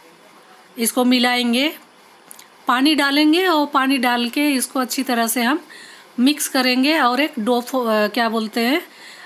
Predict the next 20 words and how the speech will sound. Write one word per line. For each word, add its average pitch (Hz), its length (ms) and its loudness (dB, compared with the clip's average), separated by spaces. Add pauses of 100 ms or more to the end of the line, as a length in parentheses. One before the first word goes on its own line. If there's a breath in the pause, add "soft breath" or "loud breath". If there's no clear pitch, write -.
(140 loud breath)
इसका 254 260 -2 (120)
थिक 294 160 0
सा 302 140 -2
बैटर 269 400 0
बना 269 240 0
लेंगे। 180 440 -6 (540 loud breath)
इसमें 285 320 2
कलर 302 320 2
के 302 140 0
लिए 294 220 2
हल्दी 247 420 0
और 262 140 0
थोड़ा 233 260 -2
सा 302 180 0
देगी 233 280 -2
लाल 196 260 -2
मिर्च 254 340 -4
डाल 180 280 -8
देंगे। 175 340 -12 (580 loud breath)
अब 320 400 2